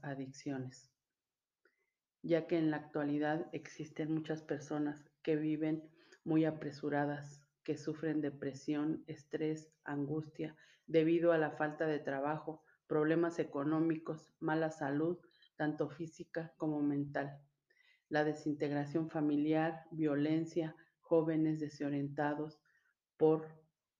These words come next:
problemas emocionales. La Organización para la Cooperación y el Desarrollo Económicos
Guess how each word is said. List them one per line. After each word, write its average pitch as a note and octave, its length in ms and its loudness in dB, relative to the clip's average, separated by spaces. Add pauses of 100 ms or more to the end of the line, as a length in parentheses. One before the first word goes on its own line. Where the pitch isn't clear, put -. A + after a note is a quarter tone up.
(520)
problemas D#3 720 2
emocionales. C#3+ 1000 -2 (1700)
La E3 140 4
Organización E3+ 840 2
para F3+ 200 4
la D3 180 -2
Cooperación D3 720 0
y E3 60 4
el D3+ 100 2
Desarrollo D3+ 520 -2
Económicos D3 840 -2